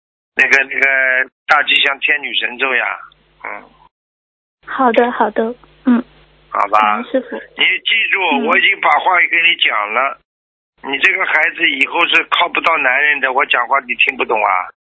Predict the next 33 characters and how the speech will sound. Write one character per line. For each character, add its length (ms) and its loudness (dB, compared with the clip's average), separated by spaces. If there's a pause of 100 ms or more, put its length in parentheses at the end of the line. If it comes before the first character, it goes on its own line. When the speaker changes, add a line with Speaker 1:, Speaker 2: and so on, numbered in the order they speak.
(680)
Speaker 2:
好 360 0
的， 160 2
好 160 2
的。 240 -4 (1400)
嗯。 180 -2 (160)
Speaker 1:
明 200 0
白 140 -2
了 100 -2
吗？ 100 -4 (1600)
Speaker 2:
好， 440 -4
好， 440 -6 (1200)
好。 120 -2 (300)
Speaker 1:
好 200 -4
了， 280 -4 (760)
就 160 -2
这 160 -2
样。 300 -4
Speaker 2:
感 160 -2
恩 140 0
师 200 -2
父。 100 -4
Speaker 1:
好， 320 -4 (420)
再 180 -2
见， 260 -4
Speaker 2:
师 80 -10
父， 60 -14
Speaker 1:
再 160 -2
见 180 -6
啊。 0 -
Speaker 2:
可 80 0
不 100 -8
可 220 -2
以， 260 -6